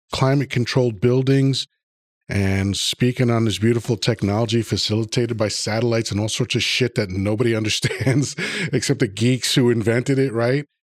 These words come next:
And at, and at this very moment, there's someone rooting through garbage in the freezing cold just to try to find something to eat.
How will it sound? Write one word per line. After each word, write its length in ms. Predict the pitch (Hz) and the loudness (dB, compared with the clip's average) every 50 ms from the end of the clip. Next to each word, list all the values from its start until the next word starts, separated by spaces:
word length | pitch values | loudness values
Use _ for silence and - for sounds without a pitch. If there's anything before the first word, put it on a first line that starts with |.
| _ - | _ -2
And 240 | - 135 131 127 131 | 0 2 2 4 4
at, 220 | 131 135 131 - - | 2 2 0 0 0
and 160 | 127 127 123 | 2 2 2
at 220 | 123 123 131 117 107 | 2 2 0 0 2
this 220 | 131 147 151 135 | 2 2 2 2
very 340 | 143 143 147 147 147 143 139 | 2 2 2 2 4 2 4
moment, 380 | 131 135 156 185 175 135 117 - | 4 4 4 2 2 2 0 0
there's 240 | 131 113 104 - | 0 -2 -2 -2
someone 400 | - 120 117 120 131 131 123 117 | -2 0 0 2 2 2 2 2
rooting 320 | 101 107 113 117 123 131 131 | 2 2 2 4 2 2 0
through 280 | - - 135 135 127 | 0 -2 -2 -2 -2
garbage 540 | 117 107 - 107 101 101 104 117 117 107 110 | -2 0 0 2 2 2 2 2 0 2 0
in 100 | 107 104 | 0 0
the 80 | 104 95 | 0 -2
freezing 540 | - - - 120 113 120 113 127 123 123 113 | -4 -4 -2 -2 0 0 0 0 0 0 -2
cold 400 | - - 107 104 104 113 110 - | -4 -2 -2 0 0 0 -2 -2
just 260 | - 104 98 - - | -2 -2 -2 -2 -4
to 80 | 113 | -4
try 220 | - - 104 98 101 | -4 -2 -2 -2 -2
to 80 | 107 | -4
find 320 | - - - 101 98 101 - | -4 -4 -2 -2 -2 -2 -2
something 320 | - - 117 107 - 123 | -2 -2 -2 0 -2 -4
to 140 | 123 - - | -2 -2 -2
eat. 240 | 170 190 135 - | -2 -2 -2 -4